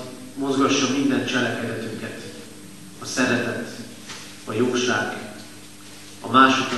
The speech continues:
való odafigyelés lendülete. Kérünk Téged, hogy erősíts meg ebben, különösképpen is az előttünk lévő hetekben. Tégy kitartóvá feladatainkban. És így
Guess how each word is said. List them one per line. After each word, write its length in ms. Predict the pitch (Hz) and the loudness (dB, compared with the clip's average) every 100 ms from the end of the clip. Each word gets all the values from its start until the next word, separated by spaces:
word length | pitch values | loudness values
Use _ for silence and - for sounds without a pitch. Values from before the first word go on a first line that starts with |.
| 117 | -2
való 200 | 117 110 | -2 -2
odafigyelés 760 | 113 110 - 107 104 101 104 - | -2 -4 -6 -6 -4 -4 -4 -4
lendülete. 600 | 101 - 104 107 - - - - - - - - - - - | -4 -4 -6 -6 -6 -8 -12 -14 -14 -14 -16 -16 -16 -16 -2
Kérünk 320 | 127 123 120 - | 4 6 6 6
Téged, 640 | 131 123 123 120 - - - - - - - - - - - - - - - | 6 6 4 2 -4 -8 -10 -12 -14 -16 -16 -16 -16 -14 -14 -14 -14 -10 2
hogy 120 | 127 | 6
erősíts 500 | 131 127 - - - | 8 8 6 4 0
meg 180 | 117 117 | -2 -2
ebben, 440 | 117 120 110 107 - - - - - | 0 -2 -2 -6 -8 -12 -14 -10 0
különösképpen 760 | 123 120 117 - 127 123 117 110 | 4 6 4 2 2 2 0 -2
is 100 | - | -4
az 60 | 113 | -4
előttünk 480 | 113 110 110 107 - | -4 -4 -4 -6 -6
lévő 260 | 107 107 | -6 -4
hetekben. 480 | 104 104 101 92 95 - 104 - - - - - - - - - - - - | -6 -6 -6 -6 -6 -8 -8 -8 -8 -12 -14 -14 -14 -14 -14 -14 -16 -4 6
Tégy 240 | 123 - | 8 8
kitartóvá 680 | 127 123 110 110 107 - - | 6 4 2 0 0 0 0
feladatainkban. 880 | 110 104 104 - 101 98 98 98 98 95 - - - - - - - - - - - - - - - - - - - - - - - - - - | -2 -2 -4 -4 -6 -6 -6 -8 -10 -12 -14 -16 -16 -16 -16 -16 -16 -16 -16 -16 -16 -16 -16 -16 -16 -16 -16 -16 -14 -14 -16 -16 -16 -16 -16 -8
És 120 | - | 0
így 480 | 131 127 127 127 | 6 6 4 -2